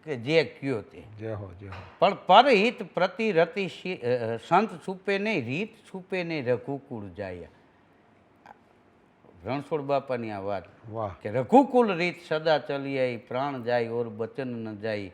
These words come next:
Speaker 1: એમ રેવત મેં રણછોડ છૂપે નહીં. રેવતા ચડમાં કૃષ્ણ છૂપો ન રહી શકે અને આ કારગિલનું યુદ્ધ હાલતું હોય ને તો કવિનો સુરય છૂપો ન રહી શકે.
Speaker 2: વાહ.
Speaker 1: એટલે ઘણીવાર મેં કીધું એમ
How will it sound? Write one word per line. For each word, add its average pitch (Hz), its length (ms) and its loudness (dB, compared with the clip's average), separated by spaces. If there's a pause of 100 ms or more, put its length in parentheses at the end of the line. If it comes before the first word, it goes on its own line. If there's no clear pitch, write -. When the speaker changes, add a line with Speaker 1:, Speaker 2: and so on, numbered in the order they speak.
(540)
Speaker 1:
એમ 185 340 2 (400)
રેવત 214 540 2
મેં 247 240 0
રણછોડ 175 520 0
છૂપે 127 440 -8
નહીં. 95 200 -12 (200)
રેવતા 180 420 -2
ચડમાં 170 480 -6
કૃષ્ણ 165 360 -12
છૂપો 160 380 -6
ન 147 220 -4
રહી 143 120 -4
શકે 127 380 -4
અને 127 260 -2
આ 143 360 6 (600)
કારગિલનું 156 680 0
યુદ્ધ 156 220 -4
હાલતું 151 380 2
હોય 185 120 -4
ને 170 80 -10
તો 147 120 -6
કવિનો 151 500 -6
સુરય 143 420 -6
છૂપો 127 440 -8
ન 120 240 -6
રહી 98 160 -8
શકે. 101 300 -10
Speaker 2:
વાહ. 110 140 -4 (480)
Speaker 1:
એટલે 147 360 4 (760)
ઘણીવાર 208 460 6
મેં 220 260 -2
કીધું 202 240 -2
એમ 180 200 2